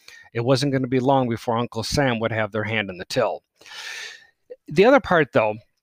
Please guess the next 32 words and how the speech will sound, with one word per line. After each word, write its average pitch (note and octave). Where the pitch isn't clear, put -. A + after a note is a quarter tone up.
that E3
these D#3
towns D3+
presented B2
was C3
not F3
only G3+
the C3+
opportunities C#3
of G2+
buying C#3
different B2+
types A#2+
of A2
goods, A2
it C#3
also A3
created E3+
a C#3
problem A2
for E3+
the D#3
merchants. -
S-, -
the C3+
reason F3
being B2
is D#3
in F#3+
the D#3+
feudal A3+
estate, -